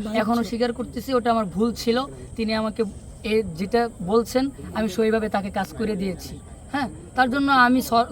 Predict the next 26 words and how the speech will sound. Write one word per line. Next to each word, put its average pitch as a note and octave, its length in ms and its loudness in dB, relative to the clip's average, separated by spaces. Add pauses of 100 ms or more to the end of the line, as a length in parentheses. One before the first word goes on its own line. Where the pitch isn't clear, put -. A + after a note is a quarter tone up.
সরি A3+ 260 4
তো A#3 140 6
সবার G#3 180 0 (200)
কাছে G3+ 160 -4 (100)
বলেছি, A3 300 0 (460)
সবাই A3 180 2
ক্ষমার G#3+ 260 2
দৃষ্টিতে A3+ 340 -4
দেখবেন। A3+ 360 0 (420)
আর G#3+ 140 2
হচ্ছে A3+ 260 -2 (200)
আমি G#3 140 0 (120)
যেহেতু G#3 300 -2
মাদ্রাসায় A#3 340 4
পড়তেছি, A3 380 -4
তার A3+ 160 0
সাথেও A#3+ 220 0
আমার A#3 200 2
কথা A3 140 -2
হয় A3 160 0
না, G#3 100 -2
ফোন A3+ 140 0 (120)
ইউজ A3 180 -2 (100)
করতে A3+ 180 -2
পারি G#3+ 180 2
না, G3+ 140 -2